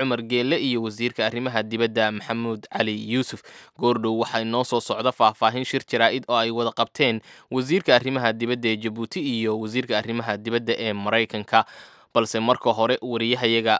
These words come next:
Ramadaan Muuse oo ku sugan Djibouti ayaa Xuseen Barre Aadan oo Washington jooga uga warramay imaatinka wasiirka ama xogayaha arrimaha dibadda ee dalka Maraykanka uu ku tegey dalka Djibouti.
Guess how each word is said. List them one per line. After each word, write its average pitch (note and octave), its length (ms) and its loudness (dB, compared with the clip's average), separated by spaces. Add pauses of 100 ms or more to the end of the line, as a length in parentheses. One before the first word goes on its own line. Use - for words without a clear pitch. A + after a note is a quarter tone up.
Ramadaan A2+ 480 4
Muuse A2+ 420 -2
oo C#3 180 4
ku - 140 -4
sugan E3 440 0
Djibouti C#3+ 640 0
ayaa A2 340 2
Xuseen A#2+ 400 -4
Barre A2+ 240 0
Aadan A#2 320 0
oo A#2+ 160 -2
Washington B2 560 -2
jooga A#2 320 -2
uga D#3 180 0
warramay A#2+ 500 2
imaatinka A#2 540 -2
wasiirka A2 560 -2
ama A2 180 -8
xogayaha A#2 440 0
arrimaha A2 360 -2
dibadda A2 320 -4
ee G2+ 200 -2
dalka A2+ 260 -2
Maraykanka C#3 440 -2
uu C3+ 80 -2
ku - 100 -14
tegey G#2 300 -6
dalka G#2 500 -6
Djibouti. A2 460 -10